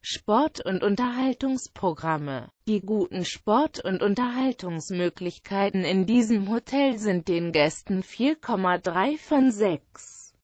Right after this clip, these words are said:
Sonnen wert. Das waren Informationen zu der Lage, Service und Ausstattung des Hotels.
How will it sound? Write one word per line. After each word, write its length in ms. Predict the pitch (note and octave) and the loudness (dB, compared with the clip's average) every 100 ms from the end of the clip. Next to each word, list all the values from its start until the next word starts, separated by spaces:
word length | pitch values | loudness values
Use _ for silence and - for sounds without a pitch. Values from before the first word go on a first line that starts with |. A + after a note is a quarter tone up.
| _ | _
Sonnen 540 | G#3 G#3 F#3+ F3+ A3+ G#3+ | -2 2 2 2 0 0
wert. 580 | G#3+ E3+ C3+ - - _ _ _ | 0 0 -4 -8 -20 _ _ _
Das 320 | G#3+ G#3+ - F#3 | 4 4 2 4
waren 380 | F3 F3+ F3+ | 6 6 0
Informationen 1200 | - F#3 E3+ F#3 F3+ E3+ - F#3 E3+ A3 C#4 D4+ | 0 -4 -2 0 0 0 -4 0 2 2 2 0
zu 200 | - G#3+ | -2 -2
der 160 | F3+ E3 | 2 2
Lage, 600 | E3 D#3+ E3+ F#3 A3 B3 | 4 4 4 2 2 2
Service 600 | F#3 - E3+ F3+ F#3 - - | -4 -2 0 0 0 -4 -4
und 240 | A3+ - | 0 4
Ausstattung 760 | B3 A#3+ - A3+ A3 F3+ E3+ | 4 4 2 0 2 0 0
des 200 | E3 E3+ | 0 0
Hotels. 1000 | A3 - A#3 G#3+ D3+ C#3 - - - _ | -4 -4 -2 0 -2 -4 -12 -20 -20 _